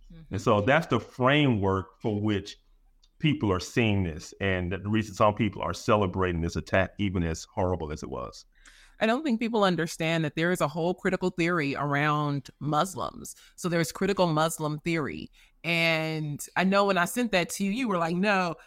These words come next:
Speaker 1: But yeah, there's critical Muslim theory that looks at Muslims, and there's, there's different angles at which, you know, some critical theor-, theorists will apply this, but I just listened to, um, a critical Muslim theorist and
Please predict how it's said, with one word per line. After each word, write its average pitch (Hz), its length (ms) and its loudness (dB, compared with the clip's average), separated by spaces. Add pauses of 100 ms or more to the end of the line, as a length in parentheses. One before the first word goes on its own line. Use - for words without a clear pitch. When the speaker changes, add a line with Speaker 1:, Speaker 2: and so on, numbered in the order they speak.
(100)
Speaker 1:
But 185 120 2
yeah, 175 220 2
there's 196 280 0
critical 226 360 0
Muslim 180 520 2
theory 170 440 -2 (280)
that 180 240 2
looks 180 420 0 (140)
at 160 480 0 (320)
Muslims, 180 500 2
and 185 120 4
there's, 190 200 2
there's 196 220 -2
different 240 300 -2
angles 220 340 -2
at 165 160 -6
which, - 440 -4 (200)
you 185 100 2
know, 170 160 6
some 185 260 2
critical 190 280 -2
theor-, 180 300 2 (200)
theorists 202 420 0
will 165 560 2
apply 190 460 0
this, 180 340 0 (280)
but 202 220 2 (120)
I 170 160 4
just 220 240 -2
listened 208 340 -2
to, 190 720 -2 (160)
um, 160 680 2 (240)
a 160 240 4
critical 190 300 0
Muslim 170 480 0
theorist 175 480 0
and 151 160 0